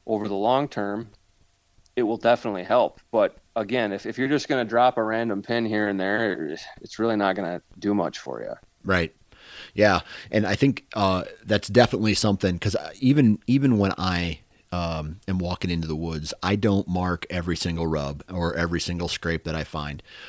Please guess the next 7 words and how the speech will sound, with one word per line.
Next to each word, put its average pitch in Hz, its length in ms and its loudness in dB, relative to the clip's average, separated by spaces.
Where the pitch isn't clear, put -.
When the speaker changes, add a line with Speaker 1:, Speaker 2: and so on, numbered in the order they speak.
Speaker 2:
But 101 420 6
the 104 140 4
benefit, 101 760 2
even, 196 460 2
even 196 260 2
short - 460 2
term 85 300 -2